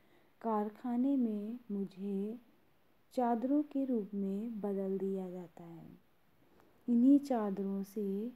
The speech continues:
दस्ताने, जूते, बरसाती, टायर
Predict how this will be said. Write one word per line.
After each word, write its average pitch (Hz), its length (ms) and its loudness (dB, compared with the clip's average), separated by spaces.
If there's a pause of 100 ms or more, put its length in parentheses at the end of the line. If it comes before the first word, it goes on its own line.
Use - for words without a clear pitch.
(140)
दस्ताने, 196 960 -4 (240)
जूते, 208 680 -6 (180)
बरसाती, 208 920 -6 (580)
टायर 202 300 0